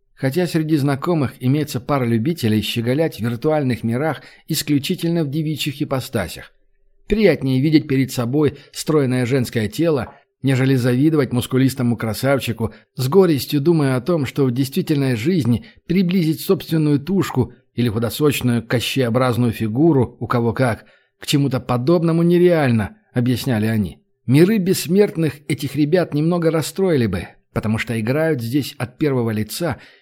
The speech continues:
и любоваться собой можно лишь глядя на отражение в зеркале или воде. Ладно,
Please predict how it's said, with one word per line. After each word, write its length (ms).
и 80
любоваться 540
собой 340
можно 320
лишь 220
глядя 340
на 120
отражение 580
в 40
зеркале 440
или 280
воде. 420
Ладно, 380